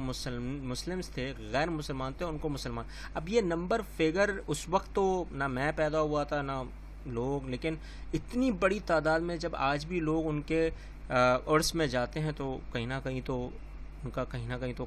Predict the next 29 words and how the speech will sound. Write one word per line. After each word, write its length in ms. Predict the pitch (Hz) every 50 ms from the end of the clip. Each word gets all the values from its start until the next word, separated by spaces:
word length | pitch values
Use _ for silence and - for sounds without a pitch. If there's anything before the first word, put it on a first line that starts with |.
| -
काम 300 | - 131 123 123 127 123
है, 360 | 113 120 117 120 120 120 117 110 -
कहीं 140 | 131 123 120
ना 100 | 123 123
कहीं 240 | 117 - 123 123 117
तो 120 | 113 127
सबसे 260 | 117 123 113 - 135
अहम 320 | 131 127 - 113 123 127 131 - - - - - - -
उनका 160 | - 123 143 135
किरदार 480 | - - 127 110 110 120 123 127 120
है। 160 | 113 113 120 - - - - - - 127
और 80 | 127
ये 240 | 127 127 139 160 180
सारे 340 | 175 - 147 135 143 170 180 - -
उलमा 360 | 151 139 135 131 127 147 156 156 - -
करामों 480 | 143 123 120 117 117 120 123 131 131 127
में 200 | 131 147 170 160
आते 360 | - 131 113 107 - - 120
हैं, 200 | 104 98 101 104 - - - - - - - - -
तो 60 | -
यानी 240 | 123 120 123 127 143
कि 100 | 143 165
अल्लाह 400 | 147 - 135 127 123 135 143 151
से 160 | 151 - 160 143
इनका 280 | 135 131 - 147 151 160 - - - - - -
कितना 300 | 151 - - - 165 160
बड़ा 240 | 139 127 127 127 147 147
कनेक्शन 460 | - - 131 127 123 - - 139 127
होगा, 300 | 120 117 110 123 135